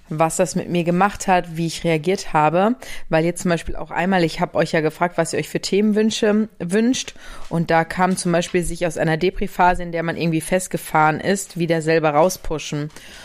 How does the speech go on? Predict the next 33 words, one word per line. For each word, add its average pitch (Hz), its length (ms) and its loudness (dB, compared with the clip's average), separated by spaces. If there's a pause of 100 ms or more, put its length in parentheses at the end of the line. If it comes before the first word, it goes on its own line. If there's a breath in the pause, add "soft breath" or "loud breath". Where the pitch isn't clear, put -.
(240 loud breath)
Und 170 420 2
ich - 140 -4
möchte 190 260 0
jetzt 180 260 2
hier 165 120 0
gar 156 220 2
nicht, 180 180 0
wer 156 160 2
weiß, 165 300 2
wie, 175 80 -2
über 160 180 -2
Depressionen 156 680 -2
sprechen. 247 840 2
Da 165 200 0
würde 175 160 2
ich, 156 120 -6
wenn, 165 220 2
gerne 180 260 4
mit 165 220 0
meinem 147 300 0
Freund 175 420 0
drüber 220 140 2
sprechen, 202 340 -4
weil 151 120 0
der 147 180 2
einfach 160 240 0
eine 160 160 -4
unfassbare 156 560 0
Expertise - 600 -4
in 214 140 0
dem 220 160 2
Bereich 214 400 0
hat. 247 180 2